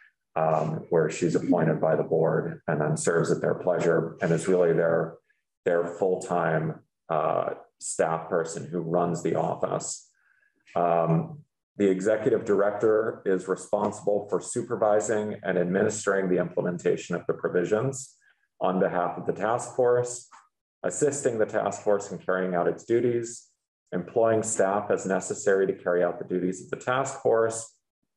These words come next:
and preparing an annual budget for submission to the task force, which would then, uh, if they approve that budget, uh, submit it to the governor for inclusion in the budget proposal in the same way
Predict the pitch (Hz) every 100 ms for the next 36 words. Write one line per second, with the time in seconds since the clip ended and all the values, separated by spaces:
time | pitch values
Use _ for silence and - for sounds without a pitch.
0 | - 95 104 98 98 98 95 92 95 90
1 | 92 85 80 90 85 90 - - 87 -
2 | 82 80 82 - 82 - - - 76 80
3 | - - - - - - - 85 82 85
4 | 90 80 - _ _ _ _ _ _ -
5 | 82 80 - 95 - 87 82 - 104 98
6 | 95 85 - 82 90 82 80 - _ _
7 | _ - 87 80 80 80 - - _ -
8 | - 82 82 78 - 82 - 87 85 82
9 | 80 82 80 - 85 80 80 80 80 -
10 | 78 78 80 78 80 - - 85 82 82
11 | 80 80 80 - 82 82 82 82 82